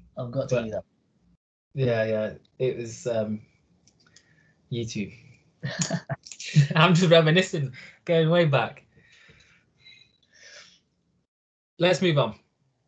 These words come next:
Speaker 2: and get a bit deeper into, into the social media world. And now that we've kind of played our landscape,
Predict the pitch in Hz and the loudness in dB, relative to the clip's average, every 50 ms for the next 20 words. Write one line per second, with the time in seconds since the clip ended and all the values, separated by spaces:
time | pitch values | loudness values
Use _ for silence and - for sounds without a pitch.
0 | _ _ _ _ _ - - _ - 139 135 143 139 - 135 143 127 131 135 131 | _ _ _ _ _ -20 -20 _ -4 -2 0 0 0 0 0 -2 -2 -2 -2 -2
1 | 127 - 127 113 110 110 - - _ _ - 131 127 127 113 - - 127 123 120 | -2 -2 -2 -4 -4 -6 -10 -16 _ _ -2 -2 -2 -2 -2 -6 -4 -4 -2 -4
2 | 117 - 120 - - 135 123 120 - 135 120 117 - 123 120 117 113 107 110 104 | -4 -8 -10 -10 -8 -8 -8 -4 0 0 0 0 -2 -6 -6 -6 -6 -4 -6 -4
3 | 104 104 101 107 123 - - _ _ _ - - - - - 120 117 117 117 127 | -2 -2 -2 -2 -2 -6 -12 _ _ _ -20 -20 -12 -6 -4 -4 -2 -2 0 2
4 | 135 131 123 127 127 117 120 113 - 139 127 117 113 110 107 - - - 135 120 | 2 4 4 4 2 0 -2 -4 -2 0 0 0 0 -4 -6 -6 -2 2 2 2
5 | 123 113 117 113 110 110 110 104 101 101 104 - - 113 95 98 101 - - | 2 2 2 2 2 0 0 -2 -6 -8 -10 -12 -12 -10 -10 -10 -10 -12 -16